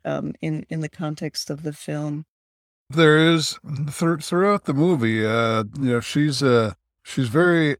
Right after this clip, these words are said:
Speaker 2: ambivalent, because on the one hand, she knows from the start pretty much what kind of guy he is. You know, she learns more as time goes by, but it's, it's pretty obvious from the start that he's a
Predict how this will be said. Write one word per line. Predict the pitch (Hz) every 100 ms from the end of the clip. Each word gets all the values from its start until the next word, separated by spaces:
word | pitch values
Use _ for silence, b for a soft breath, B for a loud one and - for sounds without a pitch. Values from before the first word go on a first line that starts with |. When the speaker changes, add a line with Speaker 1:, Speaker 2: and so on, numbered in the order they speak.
| -
Speaker 2:
ambivalent, | 160 151 123 120 147 107 101 92 87
because | 110 - 123 113
on | 117
the | 113
one | 135 156
hand, | 139 127 113
she | - 131
knows | 123 165 156
from | - 135
the | 104
start | 90 - 131 120 104 -
pretty | - 147 117
much | 110 107
what | 113 -
kind | 110 104
of | 95 80 _ _ _ _ _ -
guy | 127 120 98
he | 98 87
is. | 78 76 -
You | 98
know, | 98
she | - 131
learns | 113 117 104 98
more | 92 104 98 101
as | 87 87
time | - 101 92
goes | 90 90 87
by, | 87 98 92 87
but | 80 85 95
it's, | 90 -
it's | 127 -
pretty | - 240 175
obvious | 147 143 120 107
from | - 117
the | 95
start | - - 117 90 -
that | 87
he's | 98 104 98
a | 98 87